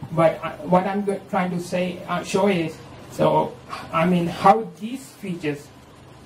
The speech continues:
should support the accessibility. Like, I mean, when you enable the voiceover,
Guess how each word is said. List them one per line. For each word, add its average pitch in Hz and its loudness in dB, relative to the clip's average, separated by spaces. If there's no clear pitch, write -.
should 170 4
support 156 4
the 151 0
accessibility. 143 -4
Like, 147 6
I 160 4
mean, 160 -2
when 202 6
you 240 0
enable 202 2
the 208 2
voiceover, 196 -2